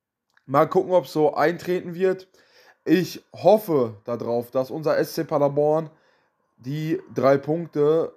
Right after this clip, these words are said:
äh, jetzt zu Hause einfährt, damit wir ein bisschen Sicherheit bekommen, weil drei Punkte wären echt nicht schlecht, dann rückst du so fast ins Mittelfeld der Tabelle,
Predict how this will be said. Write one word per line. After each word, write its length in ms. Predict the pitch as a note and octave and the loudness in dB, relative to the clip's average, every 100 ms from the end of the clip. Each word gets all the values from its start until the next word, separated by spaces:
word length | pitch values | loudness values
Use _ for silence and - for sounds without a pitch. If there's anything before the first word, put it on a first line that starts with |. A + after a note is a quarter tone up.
| _ | _
äh, 300 | A#2+ B2+ B2+ B2+ | -2 2 2 2
jetzt 420 | B2+ C3 - - | 0 -4 -16 -12
zu 120 | - | -2
Hause 720 | B2+ C#3+ D#3 C#3+ C#3 D3 - - _ _ - | 2 2 0 -2 -2 -2 -4 -12 _ _ -8
einfährt, 800 | C3 D#3+ D3 B2+ B2 C#3+ C#3+ _ | -4 -4 -4 2 4 2 0 _
damit 400 | G#2+ B2 A#2+ - | -4 -2 -4 -4
wir 260 | C3+ C#3 - - | 0 0 0 -8
ein 140 | C3 | -8
bisschen 280 | D3 D3 B2+ | -6 -4 -4
Sicherheit 440 | C3+ D#3 B2 A#2 | -2 2 2 2
bekommen, 400 | A2+ G#2+ A#2 A2+ | -4 -6 -4 0
weil 340 | A#2 B2 B2+ - _ - _ _ _ _ _ _ _ _ _ _ _ | 2 2 0 -4 _ -20 _ _ _ _ _ _ _ _ _ _ _
drei 240 | C3+ D3 D#3+ | 0 2 4
Punkte 380 | F3 F#3 E3 | 0 -4 0
wären 140 | D#3+ D#3 | 0 0
echt 200 | E3+ D#3+ | -2 -6
nicht 160 | D#3+ | -10
schlecht, 280 | - E3 E3 | -2 -2 0
dann 120 | D#3+ | 0
rückst 360 | C#3+ E3 - - | 0 -4 -8 0
du 320 | D#3 D3+ C#3 - _ _ | 4 4 4 -4 _ _
so 680 | B2+ C#3+ D3+ D3 D3 - _ | -6 -2 0 0 0 -4 _
fast 380 | - - D#3 D#3+ | -18 -2 -2 -2
ins 200 | C#3 C3 | -8 -8
Mittelfeld 760 | D3 D3+ D3+ - E3 C#3 C#3 - | -8 -6 -6 0 2 2 0 -6
der 300 | - C3 C3 | -8 -2 -2
Tabelle, 680 | C#3+ B2 B2+ C#3+ D#3 D#3+ D#3 | 0 0 2 2 2 0 -4